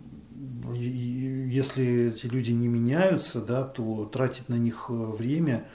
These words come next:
забирая это у других людей, у которых есть больше перспектив, это неправильно. Поэтому здесь, э, не надо понимать, что это вот, э,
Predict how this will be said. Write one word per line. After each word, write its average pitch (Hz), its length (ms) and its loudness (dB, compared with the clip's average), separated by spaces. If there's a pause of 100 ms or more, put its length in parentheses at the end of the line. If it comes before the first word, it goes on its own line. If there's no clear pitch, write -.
(320)
забирая 123 480 4
это 117 160 0
у 117 40 4
других 120 500 0
людей, 117 260 2
у 104 80 2
которых 113 480 -2
есть 107 220 -2
больше 117 340 2
перспектив, - 800 -8
это 117 180 -4
неправильно. 123 640 2 (380)
Поэтому 117 580 0 (1120)
здесь, 139 720 -2
э, 113 680 0 (920)
не 131 120 4
надо 147 240 4
понимать, 120 540 2
что - 380 -4
это 110 220 -6
вот, 107 400 -10
э, 104 320 -6